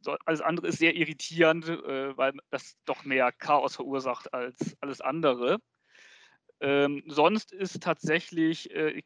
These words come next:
glaube, Moodle gar nicht so das große Problem, weil das,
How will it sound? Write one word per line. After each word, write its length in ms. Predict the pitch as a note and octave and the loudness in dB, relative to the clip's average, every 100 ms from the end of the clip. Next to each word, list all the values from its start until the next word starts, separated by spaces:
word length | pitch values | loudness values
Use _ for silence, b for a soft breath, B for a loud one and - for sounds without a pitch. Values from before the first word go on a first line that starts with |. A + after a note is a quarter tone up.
| _ | _
glaube, 680 | - D#3+ D#3+ D#3+ D#3+ D3+ - _ _ _ _ _ - - | -6 -2 0 2 2 0 -4 _ _ _ _ _ -20 -18
Moodle 380 | C#3+ D#3 A#3 A3 | -6 2 4 6
gar 160 | E3 | 4
nicht 120 | F3+ F3+ | 4 4
so 60 | |
das 140 | F3+ - | 2 2
große 280 | F3 G3 | -2 0
Problem, 460 | G#3 E3 D3+ C#3+ D#3 | 0 -2 -2 0 2
weil 80 | D#3 | 2
das, 160 | D#3+ | 2